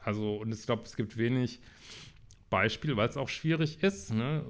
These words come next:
wo Männer, äh, sozusagen loyal, ehrlich sind und gleichzeitig in ihrer Polarität, ne? Das ist, ist auch echt ein dickes Brett, <laughs> sag ich mal, ne? Also,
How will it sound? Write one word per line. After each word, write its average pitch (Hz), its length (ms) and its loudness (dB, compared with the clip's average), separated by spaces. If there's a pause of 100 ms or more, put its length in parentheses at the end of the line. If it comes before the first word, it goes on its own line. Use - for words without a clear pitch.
wo 127 280 -2
Männer, 117 1500 -6
äh, - 20 -14
sozusagen 117 960 -6
loyal, 113 800 0
ehrlich 113 260 -2
sind 135 720 -4 (100)
und 127 240 0
gleichzeitig 123 500 -2
in 123 80 -2
ihrer 120 200 -2
Polarität, 123 680 -6
ne? 110 220 -6
Das 110 220 -12
ist, - 380 -14 (320)
ist 123 200 -10
auch 117 340 -6 (220)
echt - 320 -8
ein 127 420 -2 (640)
dickes - 340 0
Brett, 156 240 6
<laughs> - 0 -
sag - 300 2
ich - 180 2
mal, 110 240 4
ne? 123 240 0
Also, 107 420 -4